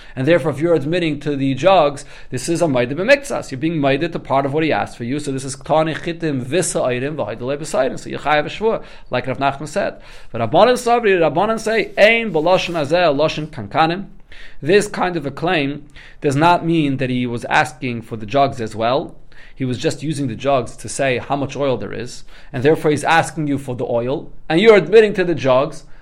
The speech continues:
so therefore you're not admitting to anything that he asked for, so therefore that's tani chitin v'haydalei b'sa'orim, and you'll be potter. So in essence, the only reason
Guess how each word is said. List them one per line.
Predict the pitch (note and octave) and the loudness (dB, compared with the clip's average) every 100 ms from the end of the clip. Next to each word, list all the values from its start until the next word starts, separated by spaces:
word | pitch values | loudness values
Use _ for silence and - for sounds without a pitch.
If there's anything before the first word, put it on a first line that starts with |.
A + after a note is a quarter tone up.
| - | -4
so | E3 | 2
therefore | F3 G3+ F3 | 4 4 4
you're | F3+ | 4
not | G3 G3 | 6 6
admitting | D#3+ G3 G3 - | 4 2 0 2
to | F#3+ B3 | 4 6
anything | C#4 G#3 G3+ E3+ | 4 2 -2 0
that | D#3+ | 2
he | D3 | 4
asked | C3+ B2+ - | 2 0 -4
for, | F#3 A3 B3 - | -2 0 -2 -8
so | - G3 | -10 2
therefore | A3+ A#3+ A#3+ | 4 4 2
that's | A3+ F#3 | 2 0
tani | - A3 G3+ | 0 -2 -2
chitin | G#3+ G#3+ | -4 -6
v'haydalei | G3 G3+ G#3+ G#3 | 0 0 0 -4
b'sa'orim, | G3+ B3 A3+ | -2 -2 -2
and | F#3+ | -2
you'll | G3 | -2
be | G#3+ | -4
potter. | G#3+ C4 - - - - - | 0 0 0 -18 -18 -16 -14
So | - G3 | 2 6
in | A3 | 8
essence, | C4+ - G#3+ A3 - | 6 6 0 -2 -6
the | G#3 - | -6 6
only | C#4 E4+ E4 C#4 | 8 8 2 2
reason | D4+ D4 C3+ G#2+ | 2 0 -2 -10